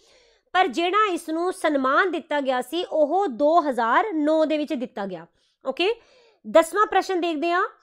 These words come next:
ਕਿਸ ਯੂਨੀਵਰਸਿਟੀ ਨੇ ਸੁਰਜੀਤ ਪਾਤਰ ਨੂੰ Doctor of Philosophy Honours ਕਾਜ਼ਾ ਦੀ ਉਪਾਧੀ ਦਿੱਤੀ? ਜੀ, ਪੰਜਾਬੀ ਯੂਨੀਵਰਸਿਟੀ, ਪੰਜਾਬ ਯੂਨੀਵਰਸਿਟੀ, ਇੱਥੇ ਪੰਜਾਬ ਪੜ੍ਹ ਲੈਣਾ, ਗੁਰੂ ਨਾਨਕ ਦੇਵ ਯੂਨੀਵਰਸਿਟੀ,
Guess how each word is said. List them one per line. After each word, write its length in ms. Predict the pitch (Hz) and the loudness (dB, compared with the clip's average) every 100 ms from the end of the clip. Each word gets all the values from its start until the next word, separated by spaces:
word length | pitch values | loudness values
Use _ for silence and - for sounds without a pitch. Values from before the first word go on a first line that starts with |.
| _ _ _ - | _ _ _ -6
ਕਿਸ 240 | 440 453 | -6 -2
ਯੂਨੀਵਰਸਿਟੀ 640 | 427 359 359 330 349 311 339 | -2 -2 -2 -4 -4 -6 -4
ਨੇ 220 | 302 339 | -4 -6
ਸੁਰਜੀਤ 560 | 330 294 247 370 453 | -8 -8 -4 -6 -6
ਪਾਤਰ 360 | - - - 285 | -8 -6 -2 -2
ਨੂੰ 300 | 254 269 - - - 214 | -2 -4 -8 -16 -18 4
Doctor 720 | 294 320 - 440 466 - 320 | 6 6 4 -2 0 2 0
of 140 | 359 - | 0 -2
Philosophy 520 | 294 294 285 339 381 | -4 -4 -4 -8 -8
Honours 680 | 392 - 294 294 339 349 339 - | -8 -2 -2 0 0 -2 -4 0
ਕਾਜ਼ਾ 440 | 311 302 294 392 392 | 4 4 4 2 2
ਦੀ 240 | 285 320 | 0 -4
ਉਪਾਧੀ 460 | 370 - 240 214 269 | -4 -2 -2 -2 -2
ਦਿੱਤੀ? 340 | 339 294 180 _ _ _ _ _ 220 | -4 -6 -16 _ _ _ _ _ -12
ਜੀ, 380 | 208 330 185 _ _ _ _ - | -4 -4 -4 _ _ _ _ -4
ਪੰਜਾਬੀ 540 | 302 269 285 269 359 | -2 0 0 2 0
ਯੂਨੀਵਰਸਿਟੀ, 680 | 381 370 370 370 370 370 392 | -2 -2 -2 -4 -4 -4 -4
ਪੰਜਾਬ 560 | - 269 233 277 311 359 | -4 -6 0 0 0 -2
ਯੂਨੀਵਰਸਿਟੀ, 560 | 359 359 349 349 370 | -4 -2 -4 -4 -8
ਇੱਥੇ 300 | 370 302 339 | -6 -8 -6
ਪੰਜਾਬ 360 | 330 277 254 254 | -6 -2 -2 -2
ਪੜ੍ਹ 200 | 302 302 | -2 -2
ਲੈਣਾ, 260 | 311 320 320 _ _ _ _ 214 | -2 -2 -6 _ _ _ _ -6
ਗੁਰੂ 220 | 311 359 | -2 2
ਨਾਨਕ 320 | 311 285 320 | 4 4 0
ਦੇਵ 200 | 320 359 | 0 -2
ਯੂਨੀਵਰਸਿਟੀ, 760 | 349 349 349 349 349 370 480 | -2 0 -2 -2 -6 -6 -8